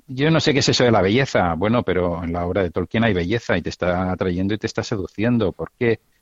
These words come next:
Tolkien ha muerto hace cincuenta años y, sin embargo, está ahí, mm, tocando corazones y mentes todavía hoy. ¿Cómo es posible que,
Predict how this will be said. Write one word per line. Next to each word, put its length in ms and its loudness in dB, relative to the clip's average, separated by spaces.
Tolkien 280 -2
ha 60 4
muerto 240 2
hace 180 -8
cincuenta 460 -4
años 280 0
y, 60 -6
sin 180 -2
embargo, 340 -2
está 200 -4
ahí, 320 0
mm, 280 -4
tocando 380 -2
corazones 560 -2
y 20 0
mentes 340 -2
todavía 460 0
hoy. 160 2
¿Cómo 220 0
es 80 -10
posible 420 -4
que, 240 -8